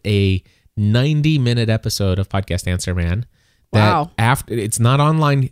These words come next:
Speaker 1: right now as we're recording, but by the time most people hear this, um, you could go to podcastanswerman dot com slash music, and it will have a ninety minute episode that'll tell you just about everything you need to know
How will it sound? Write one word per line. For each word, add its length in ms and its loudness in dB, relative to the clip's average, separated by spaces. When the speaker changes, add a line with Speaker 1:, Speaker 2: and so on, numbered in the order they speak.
Speaker 1:
right 300 2
now 160 2
as 100 0
we're 80 2
recording, 460 0
but 160 -6
by 140 0
the 80 -2
time 280 -2
most 240 0
people 280 -2
hear 280 0
this, 540 -2
um, 380 0
you 240 -4
could 180 -2
go 160 2
to 80 0
podcastanswerman 840 0
dot 160 -4
com 180 -2
slash 380 -2
music, 680 0
and 120 0
it 40 0
will 120 0
have 260 0
a 80 0
ninety 320 -2
minute 260 0
episode 400 -2
that'll 200 -2
tell 180 -2
you 160 -2
just 300 -8
about 320 -6
everything 760 0
you 140 -2
need 220 -2
to 60 -4
know 380 2